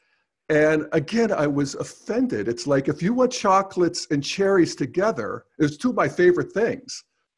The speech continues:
Uh, and I love them separately, but if you have to put them together, you do chocolate-covered cherries, which are al-, also exquisite,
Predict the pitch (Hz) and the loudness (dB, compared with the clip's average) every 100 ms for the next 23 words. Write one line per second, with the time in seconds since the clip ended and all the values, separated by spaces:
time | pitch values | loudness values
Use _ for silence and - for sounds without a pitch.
0 | _ - 131 135 131 127 _ 160 143 139 | _ -2 2 4 2 -2 _ -2 0 2
1 | 151 170 175 175 - 214 240 214 143 147 | 2 2 2 0 0 0 0 0 0 2
2 | 165 147 160 143 214 254 - - 170 139 | 0 2 2 2 0 -2 -6 -4 -4 -4
3 | 123 196 226 139 - - - 233 196 196 | -4 -2 -2 -4 -6 -12 -6 -4 -4 -6
4 | - 151 151 196 - 175 180 180 - 247 | 0 0 -2 -8 -8 -8 -10 -12 -6 -4
5 | 262 - - - - _ _ _ _ _ | -4 -6 -12 -20 -20 _ _ _ _ _
6 | _ 170 143 160 - 302 - - 226 - | _ -8 -6 -6 -4 -6 -6 -8 -8 -4
7 | 143 - - - 110 131 | -6 -6 -12 -8 -6 -6